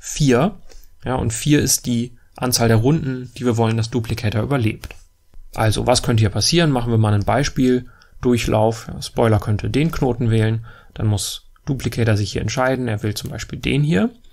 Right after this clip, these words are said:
Und jetzt schon interessant, ja, jetzt hat Duplicator sozusagen entschieden, dass dieser Kreis hier, äh, dass das der hier ist, ja. Äh, insbesondere, ähm, wenn Spoiler jetzt hier wählt, ja, Spoiler könnte jetzt zum Beispiel hier was wählen,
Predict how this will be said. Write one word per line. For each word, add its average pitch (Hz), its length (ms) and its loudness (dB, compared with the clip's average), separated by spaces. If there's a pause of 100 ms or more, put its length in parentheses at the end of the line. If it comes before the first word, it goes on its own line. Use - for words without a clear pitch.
(380)
Und 123 80 -4
jetzt 143 180 -2
schon 135 140 -4
interessant, 123 580 -2
ja, 135 180 -4 (200)
jetzt 131 160 -4
hat 113 140 0
Duplicator 143 540 0
sozusagen 117 520 -2
entschieden, 143 600 -2 (280)
dass - 260 0
dieser 180 260 0
Kreis 110 460 0
hier, 196 360 0 (640)
äh, 135 180 -2
dass 139 140 -2
das - 180 0
der 165 160 2
hier 107 300 0
ist, - 260 -8
ja. 120 220 -2 (960)
Äh, 123 240 -2
insbesondere, 139 760 0 (1080)
ähm, 123 420 0
wenn 123 300 -2
Spoiler 139 400 2
jetzt 113 240 2
hier 185 320 0
wählt, 113 360 0
ja, 156 220 -6
Spoiler 123 300 -4
könnte 117 240 -4
jetzt 113 100 -6
zum 127 120 -6
Beispiel 113 260 -6
hier 156 220 0
was 117 240 -2
wählen, 127 420 -4